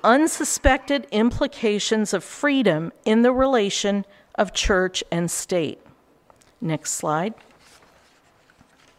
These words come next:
In the first edition, Calvin developed the Institutes as the examination of the Creator and his creatures. Above all, the book concerns the knowledge of God the Creator,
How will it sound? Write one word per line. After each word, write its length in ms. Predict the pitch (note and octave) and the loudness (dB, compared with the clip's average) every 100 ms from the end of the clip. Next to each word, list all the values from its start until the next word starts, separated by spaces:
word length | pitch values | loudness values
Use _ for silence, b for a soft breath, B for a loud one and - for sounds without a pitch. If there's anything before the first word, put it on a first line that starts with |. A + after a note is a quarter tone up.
| _ _ _ _ _ _ _ _ b b b b b b b b b b b _ _ | _ _ _ _ _ _ _ _ b b b b b b b b b b b _ _
In 220 | C4+ E4+ | 4 6
the 100 | E4 | 4
first 420 | - D4+ D4+ - | 4 2 2 2
edition, 540 | C#4 G3+ A3+ - F#3 E3 | -2 2 2 2 -2 -2
Calvin 500 | - A3 B3+ C#4+ B3 | 0 2 4 4 2
developed 460 | G#3 G#3+ A3+ B3+ | 2 4 4 2
the 80 | - | -2
Institutes 800 | - A3 A#3+ A#3+ - A3 F#3 - | 0 0 0 -6 -4 -2 -2 -2
as 220 | F#3+ F3+ | -2 -2
the 140 | - F3+ | -2 -4
examination 960 | E3+ F#3 G3+ A#3+ C#4 C4 A3+ A3+ A3+ | -4 0 2 4 4 2 2 0 -2
of 180 | A3 E3 | -2 -2
the 100 | E3 | -6
Creator 680 | - - G3 G3+ A#3+ C4+ C4 | -6 -4 0 2 2 0 -2
and 320 | F#3+ G#3 A#3+ B3+ | -2 0 2 0
his 240 | B3+ - | -4 -6
creatures. 840 | - - A#3 - E3 C3 - - - b b b b b b b b _ | -6 -4 -4 -4 -6 -6 -8 -12 -12 b b b b b b b b _
Above 380 | G#3+ A#3+ D#4+ A#3+ | 2 4 2 4
all, 300 | A#3+ C#4 A#3 | 4 6 4
the 140 | E3+ | 0
book 260 | F3 C#4+ - | 0 0 0
concerns 680 | C4 B3 - B3 A#3 A3+ | -4 -4 0 2 2 0
the 120 | - F#3 | -2 0
knowledge 540 | F#3+ G3 A#3 C4+ B3+ | 2 4 4 2 0
of 120 | C#4+ | -4
God 300 | - G#3 G3+ | 2 4 4
the 60 | G#3 | 2
Creator, 680 | A#3 - C4 F#3+ E3+ F#3 | -4 -2 0 2 2 0